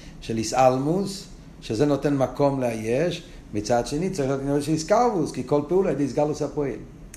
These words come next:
זה בניגיע לאיסהבוס היש. תסתכל בדף, אה, ריש למד חס, אה, אז הוא אומר,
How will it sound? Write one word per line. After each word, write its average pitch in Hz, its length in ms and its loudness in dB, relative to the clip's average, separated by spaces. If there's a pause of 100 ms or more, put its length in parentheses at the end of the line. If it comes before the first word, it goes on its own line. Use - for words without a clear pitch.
(480)
זה 160 120 4
בניגיע 135 340 -2
לאיסהבוס 104 640 -6
היש. - 340 -12 (480)
תסתכל 135 400 2
בדף, 117 480 4 (560)
אה, 110 260 6
ריש 117 760 2 (720)
למד 113 460 4 (440)
חס, 147 600 4 (640)
אה, 117 280 6 (460)
אז 104 160 4
הוא 123 80 8
אומר, 113 220 4